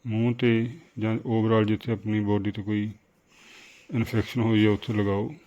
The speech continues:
ਇਹਦੇ ਨਾਲ ਜਿਹੜੇ ਹੈਗੇ ਆ ਚਮੜੀ ਬਿਲਕੁਲ ਸਾਫ਼ ਹੋ ਜਾਂਦੀ ਹੈ।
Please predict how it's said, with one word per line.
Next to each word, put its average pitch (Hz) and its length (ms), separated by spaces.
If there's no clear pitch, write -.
ਇਹਦੇ 117 180
ਨਾਲ 117 220
ਜਿਹੜੇ 113 160
ਹੈਗੇ 113 360
ਆ 107 200
ਚਮੜੀ 107 300
ਬਿਲਕੁਲ 110 400
ਸਾਫ਼ 101 360
ਹੋ 101 80
ਜਾਂਦੀ 98 320
ਹੈ। 120 80